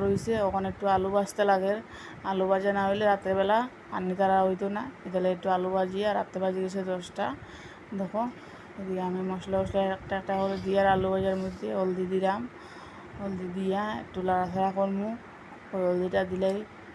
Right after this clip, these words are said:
এই যে লবণও দিলাম। দেখো বন্ধুরা, আলু ভাজি আর মানে রাত্রেবেলা বেশি না তো, আমরা চারজন মানুষ, তাহলে একটুখানি আলু ভাজি আর আলু ভাজলে গরম গরম ভাজলে আলু ভাজা দিয়ে ভাত খাওয়া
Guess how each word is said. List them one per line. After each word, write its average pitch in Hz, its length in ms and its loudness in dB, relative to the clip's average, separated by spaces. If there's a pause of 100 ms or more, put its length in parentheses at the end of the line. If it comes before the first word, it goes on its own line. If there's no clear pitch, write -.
(580)
এই 190 100 -2
যে 190 80 2 (100)
লবণও 185 440 0
দিলাম। 208 260 2 (2250)
দেখো 185 260 -6
বন্ধুরা, 185 340 -2
আলু 185 180 -2
ভাজি 190 340 0
আর 196 80 0 (200)
মানে 208 220 -4
রাত্রেবেলা 233 460 4
বেশি 247 220 0
না 254 60 0 (100)
তো, - 120 2
আমরা 202 220 0
চারজন 202 340 2 (100)
মানুষ, 202 200 0 (100)
তাহলে 202 240 0
একটুখানি 208 420 -2 (140)
আলু 196 180 -2
ভাজি 196 240 2 (100)
আর 226 60 -2 (600)
আলু 190 200 2
ভাজলে 196 240 6 (100)
গরম 196 260 4
গরম 220 260 4
ভাজলে 214 300 4 (320)
আলু 185 180 -2
ভাজা 185 240 2
দিয়ে 190 180 -2
ভাত 185 220 2
খাওয়া 185 200 2